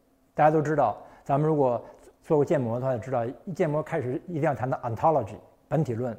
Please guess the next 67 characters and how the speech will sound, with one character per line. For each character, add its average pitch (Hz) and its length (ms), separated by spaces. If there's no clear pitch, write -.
实 202 140
际 247 60
上 156 280
ontology 180 360
是 170 100
一 160 60
个 151 80
哲 165 180
学 180 140
术 135 240
语， - 200
但 214 140
是 190 60
我 160 80
们 147 100
为 220 80
什 185 120
么 202 100
在 190 160
我 139 120
们 127 140
的 160 80
程 160 220
序 - 140
员、 123 340
我 139 100
们 135 100
在 185 160
建 208 220
模 131 240
的 233 100
时 127 140
候、 117 60
我 113 120
们 110 80
的 139 80
架 214 140
构 170 140
师 214 280
也 123 80
要 185 160
谈 156 160
ontology 135 600
呢？ 117 140
这 208 120
反 113 240
映 117 60
的 156 80
是 156 100
我 123 160
们 117 120
对 156 100
世 - 180
界 156 140
的 143 80
认 139 180
知。 160 240
那 190 60
么 185 80
大 180 80
家 180 380
应 185 100
该 185 80
知 165 60
道， 170 120
我 151 160
们 143 300